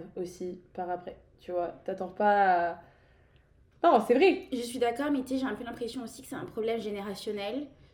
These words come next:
Speaker 2: qu'aujourd'hui, dans notre génération, les jeunes, comme toi,
Speaker 1: Oh my God.
Speaker 2: euh, ils veulent,
Speaker 1: Lolo,
Speaker 2: euh,
Speaker 1: cinquante
Speaker 2: en fait,
Speaker 1: ans,
Speaker 2: ils ont
Speaker 1: des
Speaker 2: des
Speaker 1: enfants.
Speaker 2: expectations, je te jure. Ils, ils ont des expectations.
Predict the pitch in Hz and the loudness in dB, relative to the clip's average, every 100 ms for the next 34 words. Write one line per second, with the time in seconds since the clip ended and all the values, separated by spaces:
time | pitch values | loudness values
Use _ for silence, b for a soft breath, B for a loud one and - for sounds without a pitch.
0 | b - 226 254 220 226 202 254 277 202 | b -6 -4 -2 -2 -4 -4 -2 -2 -2
1 | 190 - 202 190 202 220 240 220 - 240 | -8 -8 -6 -4 -6 -8 -8 -10 -10 -8
2 | 247 190 190 180 240 254 - - - 214 | -6 -6 -6 -6 -6 -10 -16 -16 -8 -6
3 | 180 214 202 262 214 185 175 170 170 B | -6 -4 -4 0 0 0 0 -2 -4 B
4 | - 202 202 202 190 196 196 196 - - | -4 2 6 6 4 2 2 2 0 -2
5 | 240 240 208 240 262 302 285 - - _ | -10 -8 -2 0 2 2 0 -2 -8 _
6 | _ - 214 214 220 - 214 208 208 427 | _ 2 6 6 6 4 0 0 2 4
7 | 302 294 269 269 330 - 339 339 320 - | 6 6 4 4 0 2 0 0 -2 0
8 | 269 285 - 214 196 185 - - B B | 2 2 0 -8 -6 -6 -8 -12 B B
9 | - 254 262 262 240 240 233 349 - 392 | -12 -10 -10 -6 -6 -4 -2 -4 -2 -2
10 | 359 311 - 277 269 | 0 -2 -2 0 2